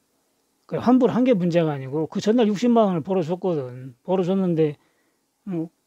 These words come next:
그 리딩비, 뭐, 리딩 후원금 뭐 오십만 원 밖에 안 되는데 그거를 또 함부로 하면은, 그날 까먹었다 해가지고, 주식은 그 다음날 또 주식이 올라갔거든요. 그 주식이. 손실 보고 팔았는지 이익 보고 팔았는지도 모릅니다. 저는 어떻게 했는지.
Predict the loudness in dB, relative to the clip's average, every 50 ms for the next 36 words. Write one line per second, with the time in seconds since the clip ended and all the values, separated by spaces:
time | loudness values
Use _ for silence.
0 | _ _ -6 -2 0 0 2 2 2 2 2 2 2 2 0 0 -4 _ -8 -4
1 | -2 0 0 0 0 0 0 0 0 0 -2 -2 0 0 0 0 0 0 2 0
2 | 0 -2 -4 -6 -6 -6 -6 -4 -4 -4 -6 -6 -8 -10 -8 -4 -2 0 0 0
3 | -2 -6 -10 -14 -14 -14 -16 _ _ _ _ _ _ _ _ _ -8 -6 -2 -2
4 | 0 0 0 -2 -2 -2 -2 -4 -6 -10 -12 -14 _ _ _ _ _ _ _ _
5 | _ _ _ _ _ _ _ _ -8 -2 0 0 2 2 2 2 4 2 2 0
6 | -2 -4 -2 0 0 0 -2 -4 -8 -12 -12 -12 -14 -8 -6 -4 -2 2 2 2
7 | 2 0 -4 -6 _ _ -6 -4 0 2 2 4 4 2 2 0 0 -2 -6 -8
8 | -8 -10 -6 -4 0 2 4 4 6 4 4 2 -2 -8 -8 -8 -10 -10 -10 -10
9 | -10 -10 -12 -12 -12 -14 -16 -18 _ _ _ _ _ _ _ _ _ _ _ -2
10 | 0 2 4 4 4 4 2 2 2 0 2 2 2 2 0 -2 -2 -2 -2 -2
11 | 0 0 -2 -2 0 0 -2 0 0 -4 -2 -2 -2 -2 -4 -6 -8 -6 -4 -2
12 | -2 -2 -2 -4 -6 -10 -12 -12 -12 -12 -12 -12 -12 -12 -10 -8 -8 -8 -8 -8
13 | -10 -10 -12 -14